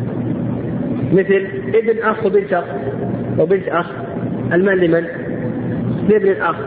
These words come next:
بنت الأخ ليس لها شيء لأنها من ذوي الأرحام، وذوي الأرحام لا يرثون إلا مع عدم الفروض ومع عدم العصبة، مثل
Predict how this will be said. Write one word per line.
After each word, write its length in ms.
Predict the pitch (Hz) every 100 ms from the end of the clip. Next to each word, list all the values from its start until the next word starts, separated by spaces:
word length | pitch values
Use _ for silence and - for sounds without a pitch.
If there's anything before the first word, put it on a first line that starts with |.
| - - - - - - 202
بنت 220 | 214 190
الأخ 280 | 180 202 196
ليس 180 | 196
لها 180 | 185 165
شيء 220 | 143 127 107 - 131
لأنها 180 | 170
من 60 | 170
ذوي 220 | 165 156
الأرحام، 260 | 127 143 117 - 117 - - - - -
وذوي 300 | - 175 226
الأرحام 440 | 214 180 - 190 165
لا 160 | 196
يرثون 340 | 202 196 190 185
إلا 280 | 202 190 180
مع 240 | 160 143
عدم 180 | 190 180
الفروض 320 | 156 165 208
ومع 200 | 202 180
عدم 180 | 170 165
العصبة، 420 | 135 143 - 104 - - - - - - - - - - - - - -
مثل 320 | 175 202 190